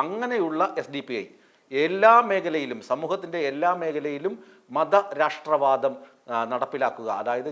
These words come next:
ജിഹാദ് നടപ്പിലാക്കുക എന്ന ലക്ഷ്യം വെച്ച് മുന്നോട്ട് പോകുന്ന പാർട്ടി. അതിനൊരു മുഖം മൂടി എന്താണ്? സോഷ്യലിസ്റ്റ് ഡെമോക്രാറ്റിക്, ആ, പാർട്ടി ഓഫ് ഇന്ത്യ എന്നൊരു മുഖം മൂടി പേരും, ജനാധിപത്യമാണ്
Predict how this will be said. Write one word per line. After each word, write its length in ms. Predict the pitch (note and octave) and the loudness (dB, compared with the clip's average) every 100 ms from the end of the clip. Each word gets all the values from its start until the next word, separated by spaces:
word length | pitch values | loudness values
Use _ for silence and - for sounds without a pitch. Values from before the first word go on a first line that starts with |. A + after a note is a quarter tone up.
| B2 | -10
ജിഹാദ് 340 | B2 E3+ F3+ D3+ | -4 0 0 -2
നടപ്പിലാക്കുക 640 | C3+ C3+ C3+ B2+ C3 B2+ C#3+ B2 B2 | -8 -6 -2 -4 -4 -4 -4 -4 -6
എന്ന 240 | C#3 E3 C3+ C3 | -6 -10 -6 -8
ലക്ഷ്യം 320 | - G3 F#3 | -6 -6 -4
വെച്ച് 180 | C3+ C3 A#2 | -6 -8 -12
മുന്നോട്ട് 320 | A#2+ D#3 D#3+ A#2+ | -6 -6 -6 -8
പോകുന്ന 320 | A#2+ B2 C3+ - - - - | -8 -6 -4 -4 -6 -12 -2
പാർട്ടി. 300 | A2+ - G2 - _ _ _ C3+ | -2 -2 -12 -20 _ _ _ -2
അതിനൊരു 320 | F3 F#3+ F3+ D3 | 0 0 0 0
മുഖം 200 | D3+ E3+ | 0 0
മൂടി 160 | D#3 B2+ B2+ | -2 -4 -2
എന്താണ്? 300 | C#3 B2+ B2 - | 0 0 -2 -4
സോഷ്യലിസ്റ്റ് 520 | D3+ D#3 C#3+ C3 B2+ B2 | -6 -4 -6 -8 -6 -4
ഡെമോക്രാറ്റിക്, 640 | B2+ B2 B2 A#2 D#3 - - _ _ A2+ | -4 -4 -4 -6 -10 -14 -20 _ _ 0
ആ, 20 | G#2+ G2 | 0 2
പാർട്ടി 260 | B2+ B2+ C3 B2 | 0 0 -2 -8
ഓഫ് 120 | C3 | -8
ഇന്ത്യ 200 | A#2 B2+ F3 B2+ | -8 0 0 0
എന്നൊരു 240 | A#2+ A#2+ A#2+ | -4 -6 -6
മുഖം 200 | A2+ B2 B2 | -8 -6 -6
മൂടി 160 | B2 A#2+ A2 | -10 -8 -6
പേരും, 280 | G#2 F#2+ - _ _ _ A#2+ | -6 -8 -14 _ _ _ -2
ജനാധിപത്യമാണ് 800 | C3+ C3+ B2+ B2 C3 A#2+ A2+ | 0 0 -2 -2 -2 -2 -4